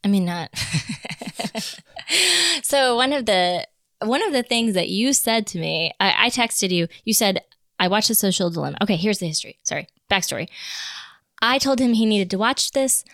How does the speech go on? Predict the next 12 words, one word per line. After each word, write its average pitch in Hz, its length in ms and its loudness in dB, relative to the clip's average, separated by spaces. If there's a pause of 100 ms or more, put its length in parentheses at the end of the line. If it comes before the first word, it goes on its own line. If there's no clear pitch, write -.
(280)
I 202 120 4
told 214 220 2
him 202 120 4
I 180 80 4
wanted 165 220 2
to 175 100 -6
talk 262 220 -2
about 269 220 2
it 262 80 0
on 170 100 -2
the 147 80 -10
podcast. 226 760 0